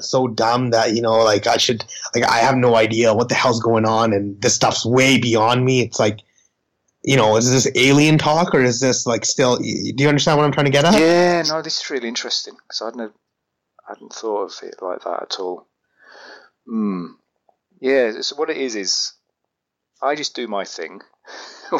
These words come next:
Speaker 1: Yeah.
Speaker 2: And it, I, I, I kind of, I, I s-, sort of don't plan it. I feel
Speaker 1: Yeah.
Speaker 2: like I'm gonna get flamed for saying this, but I don't plan things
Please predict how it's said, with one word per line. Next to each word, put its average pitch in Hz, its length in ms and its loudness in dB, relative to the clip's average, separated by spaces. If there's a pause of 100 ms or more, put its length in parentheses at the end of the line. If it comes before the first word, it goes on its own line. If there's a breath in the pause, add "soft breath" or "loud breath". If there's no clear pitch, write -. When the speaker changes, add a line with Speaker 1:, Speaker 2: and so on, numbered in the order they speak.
Speaker 1:
Yeah. 120 200 0
Speaker 2:
And 117 180 -10
it, 156 140 -14
I, 143 160 0 (640 loud breath)
I, - 100 -14 (320)
I 131 60 -12
kind 131 280 -10
of, 110 120 -12
I, - 80 -10
I - 20 -14 (720)
s-, - 340 -8
sort - 320 -12
of 139 60 -10
don't - 260 -8
plan 80 320 -12
it. 123 140 -14 (560)
I - 40 -20
feel 107 240 -8
Speaker 1:
Yeah. 131 120 2
Speaker 2:
like 101 100 -2
I'm - 60 -16
gonna 87 140 -12
get - 120 -10
flamed 87 480 -6
for - 140 -10
saying 85 340 -6
this, 78 220 -14
but 95 160 -10
I 110 120 -2
don't 123 220 -4
plan 87 380 -8
things 80 440 -16